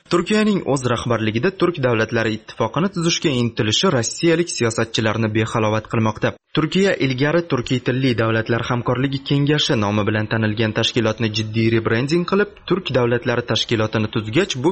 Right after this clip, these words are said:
bezovtalik yanada oshdi, deb boshlanadi maqola. Muallif Paul Gobbel ayrim rossiyalik ekspertlarning Turkiya tashqi siyosatiga oid ko'z qarashlarini tahlil qiladi. Xususan, u Turkiya prezidenti Rajab Toyib Erdo'g'on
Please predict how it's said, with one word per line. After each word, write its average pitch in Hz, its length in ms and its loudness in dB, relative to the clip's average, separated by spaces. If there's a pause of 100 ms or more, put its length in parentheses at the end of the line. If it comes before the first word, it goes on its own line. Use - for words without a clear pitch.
bezovtalik 113 640 0
yanada 110 260 2 (140)
oshdi, - 260 -2 (100)
deb 110 100 0 (100)
boshlanadi 110 500 0 (120)
maqola. 107 320 0 (360)
Muallif 131 460 2 (140)
Paul 135 160 2 (120)
Gobbel 156 340 2 (140)
ayrim 123 340 0
rossiyalik 117 480 0 (100)
ekspertlarning 170 680 0 (100)
Turkiya 180 400 2
tashqi - 300 -2
siyosatiga 123 560 0
oid 165 220 0
ko'z 117 220 0
qarashlarini 110 640 0
tahlil 113 400 0
qiladi. 113 280 2 (340)
Xususan, 170 400 0 (100)
u - 80 4
Turkiya 175 420 2
prezidenti 143 540 2
Rajab 117 340 0
Toyib 120 280 2 (100)
Erdo'g'on 123 400 0